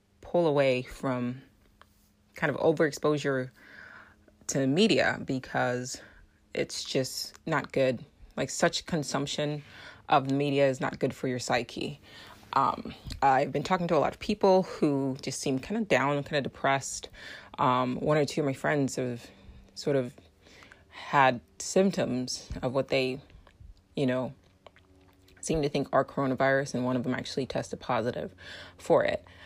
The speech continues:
Um, but I don't know what you guys' experience is, but from what I'm seeing on my end, a lot of people who are getting the coronavirus are also, you know, it's a couple of days of downtime, and then they're kind of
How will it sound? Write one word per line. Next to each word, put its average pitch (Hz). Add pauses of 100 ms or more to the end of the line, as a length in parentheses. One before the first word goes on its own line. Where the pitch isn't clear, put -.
(220)
Um, 143 (100)
but -
I 165
don't 170
know 170
what 143
you 156
guys' 143
experience 135
is, 190
but 143
from 139
what 143
I'm 139
seeing 139
on 131
my 143
end, 131
a 127
lot 202
of 135
people -
who 135
are 151 (300)
getting 165 (340)
the -
coronavirus 135 (600)
are 143
also, 143
you 151
know, 135
it's -
a -
couple 185
of 160
days 143 (480)
of 131
downtime, 196 (120)
and 147
then 139
they're 131
kind 135
of 127